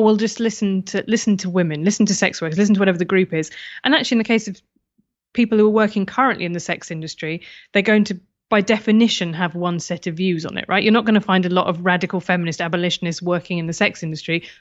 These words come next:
for very good reasons. And so those appeals to identity can often be incredibly,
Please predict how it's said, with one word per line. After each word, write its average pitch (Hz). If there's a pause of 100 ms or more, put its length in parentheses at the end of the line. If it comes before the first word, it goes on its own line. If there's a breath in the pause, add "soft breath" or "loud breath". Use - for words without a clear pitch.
(240)
for 220
very 202
good 190
reasons. 196 (300 loud breath)
And 214
so 233
those 226
appeals 262
to 220
identity 196 (400 soft breath)
can 202
often 185
be 180
incredibly, 170